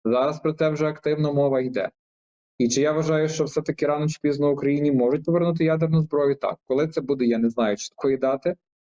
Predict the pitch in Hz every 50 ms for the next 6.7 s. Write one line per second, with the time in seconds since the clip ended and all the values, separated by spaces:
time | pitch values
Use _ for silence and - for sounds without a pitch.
0 | _ _ _ _ - 139 135 131 135 131 - - - 160 175 196 - - 127 123
1 | - 143 147 147 - - 123 123 127 120 123 104 101 104 - - 120 - - 185
2 | 214 208 208 - 170 175 160 135 139 147 147 143 - 143 131 131 127 120 117 -
3 | - 123 123 - 123 120 - 123 117 - - 120 - 123 117 113 113 113 - 120
4 | 107 120 120 117 113 110 110 107 160 160 160 - 160 160 156 156 139 117 - -
5 | 110 104 107 107 - 131 143 156 165 160 151 139 139 131 127 131 135 135 - 127
6 | 120 120 117 117 117 135 151 180 196 175 139 117 117